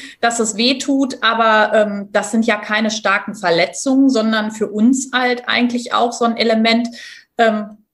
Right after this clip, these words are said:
ja, dass das Kind wieder mit den Füßen eben die Erfahrung macht, stoßen tut weh, also wo tut es weh, was tut weh, was ist wehtun,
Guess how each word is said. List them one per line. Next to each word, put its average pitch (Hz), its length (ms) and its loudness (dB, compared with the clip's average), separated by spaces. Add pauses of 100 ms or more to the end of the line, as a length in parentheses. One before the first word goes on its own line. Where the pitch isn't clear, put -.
(100)
ja, 214 200 0
dass 202 180 0
das 208 220 0
Kind 247 300 2
wieder 240 280 2
mit 220 240 0
den 202 220 0
Füßen 262 720 2
eben 233 280 0
die 226 120 -4
Erfahrung 208 680 0
macht, 214 300 0
stoßen 240 580 -2
tut 214 240 -8
weh, 269 360 2
also 208 320 -6
wo 240 160 0
tut 285 260 -4
es 277 220 -2
weh, 269 280 2
was 240 260 0
tut - 260 -12
weh, 269 240 2
was 214 160 0
ist 247 260 -2
wehtun, 285 640 0